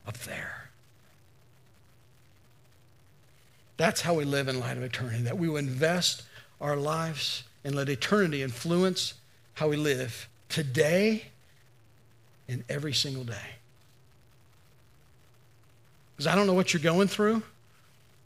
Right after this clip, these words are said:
But God says, "I win." And if I win, in Christ you win. In Christ you win. In Christ you win. Georgia Tech didn't win, but in Christ you win. <laughs>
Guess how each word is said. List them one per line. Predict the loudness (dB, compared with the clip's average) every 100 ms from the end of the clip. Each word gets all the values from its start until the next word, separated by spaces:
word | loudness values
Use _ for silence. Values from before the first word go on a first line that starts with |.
| -20 -20 -20 _ _ -14 -6
But | -2
God | 0
says, | 0 0 2
"I |
win." | 0 0 -4 -4 -10 _ _ _ -20 -20 -20 _ _ -20 -20 -10 -2
And | 0
if | 0 0
I | 6 8
win, | 8 6 4 0 -6 -20 _ _ _ _ _ _ -6
in | -6
Christ | -2 -2 -2 -4 -6
you | -10
win. | -10 -14 -18 -20 _ _ _ _ -20 -20 -12
In | -6 -4
Christ | -2 0 0 2
you | 4
win. | 4 0 -8 -18 -20 -20 _ _ _ _ _ -6
In | 0
Christ | 2 2 2
you | 4 4
win. | 4 0 -4 -14 _ -20 _ _ _ -20 -4
Georgia | 2 4 6
Tech | 6 6
didn't | 4
win, | 4 2 2 6
but | 6
in | 10
Christ | 10 8 10
you | 10 10
win. | 10 8
<laughs> | 6